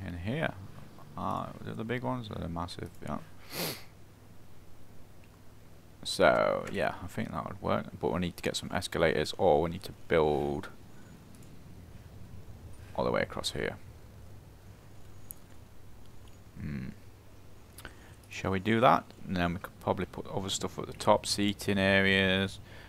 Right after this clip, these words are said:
Um, some more toilets, maybe. Uh, maybe some more food things. But even though these kiosks are not getting used.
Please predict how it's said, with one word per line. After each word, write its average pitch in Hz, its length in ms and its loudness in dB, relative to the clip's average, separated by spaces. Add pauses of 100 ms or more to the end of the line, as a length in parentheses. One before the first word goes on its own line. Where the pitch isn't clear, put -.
(320)
Um, 76 460 -2 (680)
some 80 100 -6
more 80 120 -2
toilets, 90 560 8
maybe. 95 300 4
Uh, 90 560 -2
maybe 85 200 0
some - 200 -4
more 82 100 0
food 104 500 4
things. 127 500 2
But - 140 2
even 101 200 6
though 95 240 6
these 92 220 0
kiosks - 540 2
are 117 80 -2
not 117 260 0
getting 110 260 2
used. 139 480 0